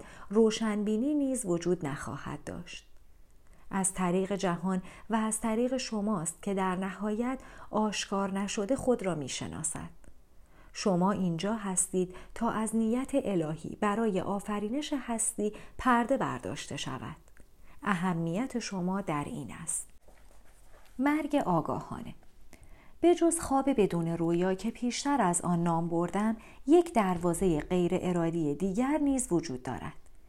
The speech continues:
این دروازه هنگام مرگ جسمانی برای لحظه‌ای گشوده می‌شود. حتی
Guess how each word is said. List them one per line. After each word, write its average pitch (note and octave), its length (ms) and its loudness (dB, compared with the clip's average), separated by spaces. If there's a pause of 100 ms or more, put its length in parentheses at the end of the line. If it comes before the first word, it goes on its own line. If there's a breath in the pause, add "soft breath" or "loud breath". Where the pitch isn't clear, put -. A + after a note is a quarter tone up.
(280 soft breath)
این A3 220 6
دروازه F3 640 2 (260 loud breath)
هنگام G#3+ 500 2
مرگ B3 440 2
جسمانی F3 680 0 (220 loud breath)
برای A#3 420 4
لحظه‌ای G#3+ 600 2
گشوده F3+ 500 2
می‌شود. - 420 -6 (560 loud breath)
حتی B3+ 360 2